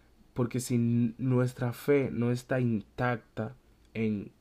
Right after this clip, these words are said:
en Dios, ¿cómo nosotros podemos ver a Dios? ¿Cómo po-, nosotros podemos saber dónde está Dios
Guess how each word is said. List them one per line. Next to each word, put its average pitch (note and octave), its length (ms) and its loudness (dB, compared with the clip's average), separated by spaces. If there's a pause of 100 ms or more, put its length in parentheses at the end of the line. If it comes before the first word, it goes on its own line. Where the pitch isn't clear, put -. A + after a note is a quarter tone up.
(800)
en A#2 300 -2
Dios, C3+ 760 0 (640)
¿cómo C#3+ 380 0
nosotros C3 680 -4 (1080)
podemos B2 540 0
ver B2+ 140 0
a B2+ 100 -2
Dios? B2 400 -2
¿Cómo C#3 300 -4
po-, - 220 -16
nosotros C#3 600 -4
podemos C3 540 -4 (200)
saber B2 540 -4
dónde B2+ 320 -2
está B2 240 -6
Dios A#2 440 -2